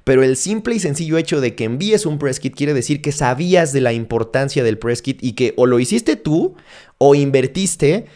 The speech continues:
en que alguien te hiciera ese press kit. Entonces,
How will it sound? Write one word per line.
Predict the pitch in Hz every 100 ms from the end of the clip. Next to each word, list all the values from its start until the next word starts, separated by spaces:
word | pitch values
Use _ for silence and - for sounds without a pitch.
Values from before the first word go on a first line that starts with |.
| _
en | 120
que | 120 139
alguien | 151 165 151
te | 127
hiciera | 110 120 123 117
ese | 113 113
press | - 98
kit. | - 87
Entonces, | 101 110 147 156 147